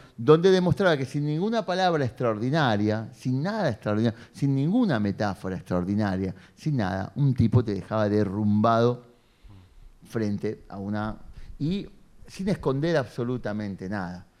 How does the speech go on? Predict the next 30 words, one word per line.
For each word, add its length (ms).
Lo 120
único 220
que 60
escondía 600
era, 380
no 180
era 220
por 140
el 140
dinero, 460
y 120
esa 180
frase 580
que 160
se 140
la 80
decía 340
a 40
sí 160
mismo, 280
se 140
la 100
negaba 380
a 60
sí 160
mismo. 180
Entonces, 300
trayendo 540
esos 180
escritores, 920